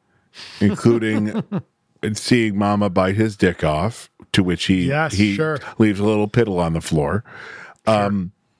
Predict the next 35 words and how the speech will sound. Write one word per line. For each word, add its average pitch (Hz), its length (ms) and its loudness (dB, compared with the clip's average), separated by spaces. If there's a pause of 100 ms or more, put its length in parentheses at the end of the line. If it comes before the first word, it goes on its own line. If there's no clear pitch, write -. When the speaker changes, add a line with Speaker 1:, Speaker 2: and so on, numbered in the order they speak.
(100)
Speaker 2:
Which, 185 240 2
you 202 80 0
know, 240 240 0
he 185 200 -2
had 147 280 -2
thought 170 280 0
about 156 260 0
in 143 140 -4
a, 120 160 -6 (340)
you 156 120 0
know, 131 80 -2
in 143 160 -4
a 123 60 -4
positive 226 520 2
Speaker 1:
oh, 214 80 0
Speaker 2:
context, 185 60 2
not 151 60 0
the 139 60 2
Speaker 1:
one 135 100 4
hundred 120 260 0 (120)
percent. 156 280 0
Speaker 2:
biting. 151 500 0
Speaker 1:
No 151 140 4
Speaker 2:
Yeah, 160 60 0
Speaker 1:
teeth. - 440 -2
Speaker 2:
yeah. 113 60 6
Speaker 1:
No 123 100 4
teeth 104 280 0
in 92 80 2
his 90 180 2 (220)
Speaker 2:
Yeah, 185 40 -2
no 226 80 4
teeth. 269 60 0
Speaker 1:
scenario. 120 460 0
Speaker 2:
Right. 165 180 -2